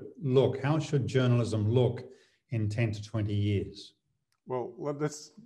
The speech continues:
Speaker 2: just test the proposition about what it is that's going to change. The purpose is not going to change.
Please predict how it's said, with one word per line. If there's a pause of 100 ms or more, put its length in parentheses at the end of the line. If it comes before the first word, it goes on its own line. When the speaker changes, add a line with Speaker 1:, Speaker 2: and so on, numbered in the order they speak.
Speaker 2:
just
test
the
proposition
about
what
it
is
that's
going
to
change. (260)
The
purpose
is
not
going
to
change.